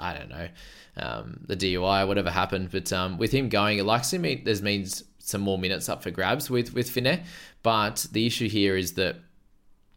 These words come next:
obviously two seventy-two K, if he's, he's not two thirty, two forty, two fifty, and, and he's down at two seventy-two K because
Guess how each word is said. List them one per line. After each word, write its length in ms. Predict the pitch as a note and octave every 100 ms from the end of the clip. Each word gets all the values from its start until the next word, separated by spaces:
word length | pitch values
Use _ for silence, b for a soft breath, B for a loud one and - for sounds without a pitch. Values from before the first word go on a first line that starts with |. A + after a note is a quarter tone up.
| -
obviously 260 | - - G#2+
two 180 | C3 B2
seventy-two 440 | A2+ G2+ F#2 G2
K, 180 | G2+ F#2+
if 100 | F#2+
he's, 120 | F#2+
he's 180 | F#2+ G2+
not 160 | F2
two 160 | - F#2+
thirty, 240 | F#2+ F2+
two 180 | E2+ F2
forty, 460 | E2+ - G2 G2 F#2+
two 160 | -
fifty, 500 | E2 A2+ A2+ - G#2
and, 200 | G2+ F#2+ -
and 340 | F#2+ F#2 F2
he's 260 | - F#2+ F2
down 260 | G#2 A2
at 100 | F#2
two 140 | - F#2+
seventy-two 480 | - F2+ F2 F2+ E2+
K 240 | F#2+ F#2
because 400 | E2+ G2 F#2